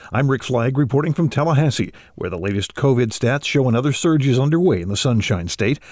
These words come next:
The health department reported a fifty-one percent increase in new cases last week compared to the previous week. The Delta variant is now the dominant strain in Florida. Vaccinations are the key to beating the pandemic, and fifty-five percent of Floridians are at least partially vaccinated.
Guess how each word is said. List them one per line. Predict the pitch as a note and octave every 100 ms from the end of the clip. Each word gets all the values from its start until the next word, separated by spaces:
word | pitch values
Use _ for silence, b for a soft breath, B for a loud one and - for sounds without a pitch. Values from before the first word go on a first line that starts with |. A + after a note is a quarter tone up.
| B B
The | -
health | A#2+ B2
department | G#2+ B2 C#3
reported | A2+ C3+ C3+ A2
a | F#2
fifty-one | E3 D#3 C#3 D3
percent | C#3+ C3 D3
increase | D#3 E3 - G#2 -
in | G#2
new | A#2
cases | - B2 A2+ G2+
last | G#2+ G2 C3+
week | F#3 - B B
compared | E3+ D3 B2
to | G2
the | G#2
previous | A#2+ G2+ F#2+ F2
week. | A#2+ D3+ B B B
The | E3+
Delta | F3 D3+ A#2+ G#2+
variant | G#2 F2+ F2 G#2+
is | G#2
now | A2+ B2
the |
dominant | B2+ C#3+ A#2+ G2 F#2+
strain | - F#2 F#2
in | F#2
Florida. | G2+ C3+ C3+ G2+ E2+ - - B B B B B
Vaccinations | A#2 C#3+ - A#2 D3+ A2+ A#2
are | A#2+
the | A#2+
key | - E3+
to | F#2
beating | G#2 F#2+ E2+
the |
pandemic, | F#2+ A2 G2+ G#2 D#3+ G#2+
and | G2+
fifty-five | D#3+ D3 C#3+ C#3+ D3
percent | C3+ D3+ C#3+
of | -
Floridians | E3 D3+ C3+ D3
are | D3
at | D3
least | D#3+ - -
partially | - G#3 - C3 D3
vaccinated. | D#3 D#3+ D3+ A2+ F#2+